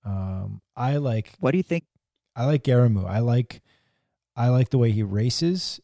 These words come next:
Speaker 1: Uh, he's, he's been involved in a couple of really intense sprint finishes, uh, in, in recent years. He is at his prime. He's run under two oh three. Is he then,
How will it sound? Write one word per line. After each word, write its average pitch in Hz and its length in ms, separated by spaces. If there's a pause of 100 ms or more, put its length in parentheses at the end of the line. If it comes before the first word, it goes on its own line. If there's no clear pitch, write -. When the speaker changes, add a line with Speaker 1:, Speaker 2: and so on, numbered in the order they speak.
(120)
Speaker 1:
Uh, 107 220
he's, 113 440
he's 127 260
been 127 220
involved 120 540
in 117 80
a 107 60
couple 113 380
of 95 200
really 110 340
intense 104 580
sprint - 440
finishes, 123 580 (580)
uh, 107 300 (140)
in, 113 400
in 117 180
recent 113 400
years. 123 480 (140)
He 143 460
is 127 340 (260)
at 107 160
his 117 200
prime. 127 760
He's 120 420
run 113 480
under 113 320
two 113 260
oh 107 120
three. 117 540 (1600)
Is 92 220
he 104 180
then, 123 260